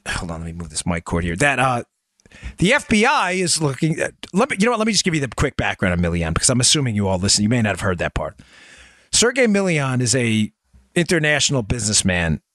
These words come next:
who is in many ways connected with Papadopoulos, had meetings with him, spoke with him, knew him, knew Papadopoulos. Milian is also alleged to have been the source, maybe it, not directly,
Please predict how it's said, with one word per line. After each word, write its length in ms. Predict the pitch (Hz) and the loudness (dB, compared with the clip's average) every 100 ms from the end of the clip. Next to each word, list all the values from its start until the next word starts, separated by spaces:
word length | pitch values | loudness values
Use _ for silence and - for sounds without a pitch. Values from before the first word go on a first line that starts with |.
| _ _ - | _ _ -6
who 500 | - 156 143 127 120 _ _ _ _ _ _ - | 0 2 2 -2 -4 _ _ _ _ _ _ -2
is 360 | 147 135 - - _ _ | 0 2 -2 -8 _ _
in 160 | 160 151 | 2 4
many 240 | 175 190 | 2 0
ways 540 | 165 160 147 143 131 - | 0 2 2 2 0 0
connected 640 | 143 139 143 - 131 107 | 0 2 0 0 0 0
with 160 | 120 - | -2 -2
Papadopoulos, 800 | 113 - 104 101 101 - 80 | -4 -4 -2 0 0 -2 -2
had 180 | - 104 | 0 2
meetings 320 | 127 139 127 | 2 2 0
with 140 | 117 117 | 0 2
him, 100 | 107 | 2
spoke 400 | - - 113 - | 2 2 0 0
with 140 | 107 | 0
him, 200 | 110 104 | 2 4
knew 280 | 107 117 107 | 4 2 2
him, 220 | 98 95 - | 2 0 0
knew 160 | 139 | 0
Papadopoulos. 760 | 143 139 127 110 101 92 78 - - - - - - | 0 -2 -4 -2 -2 -2 -6 -8 -18 -20 -20 -10 0
Milian 540 | 165 202 233 202 170 | 2 2 2 0 0
is 120 | 156 - | -2 0
also 500 | 151 165 - 165 151 | 2 2 2 0 0
alleged 640 | 131 139 165 139 120 - | 0 2 2 0 0 0
to 100 | 147 | 2
have 160 | 131 110 | 0 0
been 220 | 139 127 | 0 0
the 80 | 113 | 2
source, 640 | - 185 170 123 107 - | 2 2 0 0 0 0
maybe 440 | 117 156 160 147 123 | 0 0 -2 -4 -4
it, 220 | 147 143 - | -2 -2 -4
not 380 | - 110 139 139 | -8 -2 0 0
directly, 760 | 139 120 143 180 - 117 85 | -2 0 0 -2 -2 -4 -4